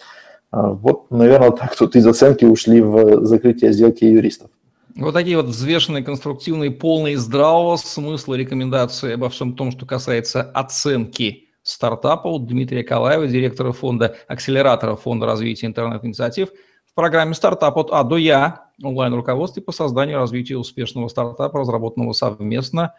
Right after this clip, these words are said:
Speaker 2: с международной деловой сетью для стартапов и инвесторов InMind. Дмитрий Калаев, Евгений Романенко были с вами. Ставьте лайк, подписывайтесь на наш YouTube-канал, чтобы не пропустить новые ежедневные видео с вашими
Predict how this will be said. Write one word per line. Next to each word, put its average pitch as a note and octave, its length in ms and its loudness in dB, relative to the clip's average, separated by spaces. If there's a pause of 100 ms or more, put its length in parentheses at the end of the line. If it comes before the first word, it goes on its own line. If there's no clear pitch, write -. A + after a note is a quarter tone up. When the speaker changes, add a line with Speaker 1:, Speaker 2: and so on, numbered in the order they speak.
(180)
Speaker 2:
с - 140 -16
международной C#3+ 560 0
деловой A#2 320 0
сетью C3 280 -4
для D3 100 -2
стартапов B2+ 500 -6
и A#2+ 60 -4
инвесторов A2 520 -8 (760)
InMind. G#2 480 -2
Дмитрий A#2+ 240 -2
Калаев, A2 340 0
Евгений A2+ 260 -4
Романенко C3 380 0
были F3 140 -2
с F3 120 -4
вами. G#3 160 2
Ставьте E3 360 0
лайк, D#3+ 260 0
подписывайтесь B2+ 680 -6
на B2 80 -4
наш A#2+ 140 -6
YouTube-канал, C3+ 480 -2
чтобы C3 200 -10
не B2 80 -4
пропустить C3 400 -12
новые A#2+ 260 -2
ежедневные B2 400 -4
видео C#3 220 -6
с - 100 -10
вашими C3 480 -2